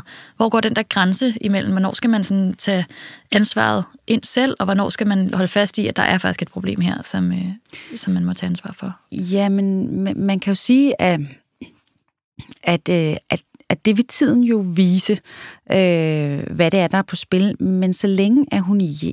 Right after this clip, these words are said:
Speaker 2: jagter noget bestemt over i ham, altså at han skal gøre hende lykkelig, eller han skal give hende den nærhed, som hun søger,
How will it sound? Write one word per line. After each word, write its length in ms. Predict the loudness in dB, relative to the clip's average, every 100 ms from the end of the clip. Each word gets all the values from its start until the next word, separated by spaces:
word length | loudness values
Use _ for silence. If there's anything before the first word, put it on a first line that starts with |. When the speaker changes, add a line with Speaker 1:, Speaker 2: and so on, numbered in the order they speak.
| -6
Speaker 2:
jagter 560 | -2 0 0 -4 -4 -2
noget 240 | 0 0
bestemt 440 | 0 -2 -2 -2 0
over 240 | -2 0
i 60 | 0
ham, 320 | 0 0 0 -4 -20 -20 -18 -4
altså 220 | -2 0
at 160 | 0 2
han 220 | 2 2
skal 300 | 2 0 0 -4
gøre 180 | 0 2
hende 220 | 2 2
lykkelig, 460 | 2 0 0 0 0
eller 180 | 0 0
han 200 | 0 -2
skal 280 | -2 -2 -4 -4 -14 -18 -18 -20 -2
give 140 | 2
hende 260 | 4 2 2
den 260 | 0 0 -2
nærhed, 520 | 0 2 2 2 2 0
som 200 | 0 0
hun 200 | 0 -2
søger, 360 | -2 -2 -2